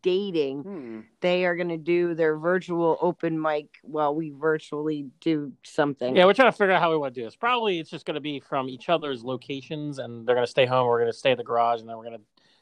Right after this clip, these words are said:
Speaker 3: do a Zoom session. Like, we did this way back in the beginning of the pandemic. We, we, um,
Speaker 1: We did a, we did a virtual open mic
Speaker 3: Yeah,
Speaker 1: on
Speaker 3: we did that,
Speaker 1: Zoom.
Speaker 3: which was actually a lot of work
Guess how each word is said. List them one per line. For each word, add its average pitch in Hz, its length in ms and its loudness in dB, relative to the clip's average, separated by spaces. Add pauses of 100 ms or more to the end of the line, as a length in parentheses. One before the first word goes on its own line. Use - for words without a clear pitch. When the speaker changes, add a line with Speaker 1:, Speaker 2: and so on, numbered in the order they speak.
(120)
Speaker 3:
do 143 100 0
a 127 60 2
Zoom 120 260 -2
session. - 320 -2
Like, 110 100 -4
we 147 80 2
did 254 160 0
this 277 220 4
way 190 140 2
back 196 180 -2
in 185 40 -8
the 165 40 -8
beginning 143 340 -4
of 185 60 -6
the 180 180 -2 (580)
pandemic. 180 520 -2
We, 135 320 -6
we, 135 360 -4
um, 120 360 0 (240)
Speaker 1:
We 202 100 0
did 262 180 4
a, 208 360 4
we 226 140 -6
did 226 180 -2
a 226 60 2
virtual 214 480 -2
open 190 280 -6
mic 165 300 -6
Speaker 3:
Yeah, 143 240 2
Speaker 1:
on 131 80 0
Speaker 3:
we 147 60 0
did 156 180 2
that, 147 60 0
Speaker 1:
Zoom. 135 80 -2
Speaker 3:
which 165 160 -2
was 170 120 -4
actually 175 280 -2
a 151 40 -2
lot 151 140 2
of 127 60 -8
work 143 240 0